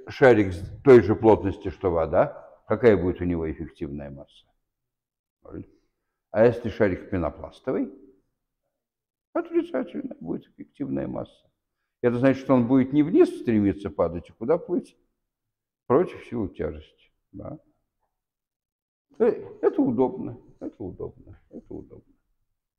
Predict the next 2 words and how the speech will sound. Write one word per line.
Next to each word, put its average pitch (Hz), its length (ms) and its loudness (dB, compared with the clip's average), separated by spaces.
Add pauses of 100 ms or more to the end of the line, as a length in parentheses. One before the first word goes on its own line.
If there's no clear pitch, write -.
(1400)
Очень 190 340 2
часто 135 580 0